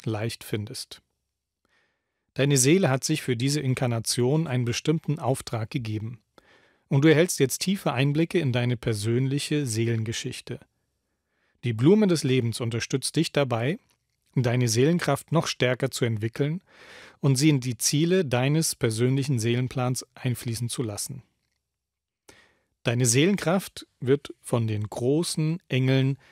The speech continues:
der Elohim genährt. Sie sind jetzt verstärkt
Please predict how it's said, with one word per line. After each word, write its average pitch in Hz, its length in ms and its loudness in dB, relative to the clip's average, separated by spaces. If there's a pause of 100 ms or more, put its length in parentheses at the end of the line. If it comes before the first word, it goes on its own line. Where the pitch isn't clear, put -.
(220)
der 123 100 0
Elohim 123 420 2
genährt. 113 540 -4 (1040)
Sie - 140 0
sind 147 260 2
jetzt - 280 2
verstärkt - 920 -2